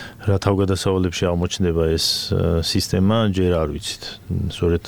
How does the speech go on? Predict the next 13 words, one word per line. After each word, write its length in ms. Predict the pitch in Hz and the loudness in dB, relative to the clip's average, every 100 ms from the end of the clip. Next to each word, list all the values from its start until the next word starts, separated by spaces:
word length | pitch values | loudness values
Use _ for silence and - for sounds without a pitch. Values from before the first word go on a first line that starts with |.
| - | -10
ერთ-ერთი 440 | - 87 - 92 - | -2 -2 -2 -4 0
მიზეზი, 440 | 85 85 85 82 82 | 2 2 4 2 2
რატომაც 360 | 78 - 80 - | 0 0 -2 -2
მე 160 | - 82 - - - | -4 -4 -6 -20 -4
პირადად 420 | - 90 87 85 | 0 2 2 0
ვაპროტესტებ, 640 | 95 92 92 107 - 110 | -2 0 0 0 0 -2
ის 160 | - 82 | 0 0
არის, 220 | 85 82 | 0 0
რომ 160 | - 110 - - - - - - - - - | 2 0 0 -8 -10 -8 -8 -8 -12 -16 -10
ამ, 300 | - 104 104 101 98 | 0 2 4 4 4
ა, 160 | 95 92 92 87 | 2 2 2 0
სისტემას 560 | - - - 104 104 | -2 -4 0 2 2
შეუძლია 440 | - 95 95 101 | 2 0 2 2